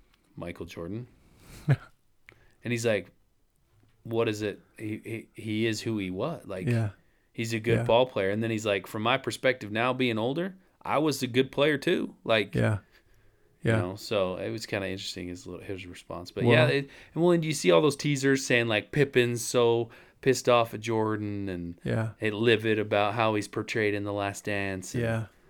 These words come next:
Speaker 1: I don't know if I buy it, but
Speaker 2: Uh, who
Speaker 1: it's possible.
Speaker 2: Who cares? What
Speaker 1: Yeah.
Speaker 2: I did learn about Jordan is whether he was, I mean, he was brash, you know, he was tough on people.
Speaker 1: Yeah.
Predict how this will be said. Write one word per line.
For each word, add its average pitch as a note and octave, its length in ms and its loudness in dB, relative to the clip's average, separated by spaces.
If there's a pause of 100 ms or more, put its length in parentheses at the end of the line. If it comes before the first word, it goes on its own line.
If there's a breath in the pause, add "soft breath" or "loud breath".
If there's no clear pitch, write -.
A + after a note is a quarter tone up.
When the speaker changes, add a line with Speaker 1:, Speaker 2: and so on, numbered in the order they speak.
(460 soft breath)
Speaker 1:
I G2+ 100 4
don't F2+ 160 -2
know D2+ 140 -12
if - 140 -16
I B1+ 100 -10
buy B1+ 180 -14
it, - 180 -16
but D#2+ 200 -12 (560)
Speaker 2:
Uh, B2 100 -8
who A#2+ 180 -4 (120)
Speaker 1:
it's G2+ 220 -10
possible. G#2 600 -10 (560)
Speaker 2:
Who B2+ 100 -4
cares? A#2+ 540 -6 (580)
What C3 140 6
Speaker 1:
Yeah. C#3+ 60 10
Speaker 2:
I C#3+ 40 8
did D#3+ 200 6
learn E3+ 240 6
about C3+ 260 4
Jordan A2+ 400 0
is G#2+ 300 -8 (640)
whether D3 360 6
he C#3 260 0
was, A2 540 2 (920)
I B2+ 60 4
mean, A#2+ 120 6
he A#2+ 120 4
was A#2+ 160 0
brash, A#2 640 2 (120)
you A#2 100 0
know, A2+ 180 4
he A#2 160 2
was A2 180 0
tough - 360 -2
on A#2 180 2
people. A#2 420 0
Speaker 1:
Yeah. G#2 200 0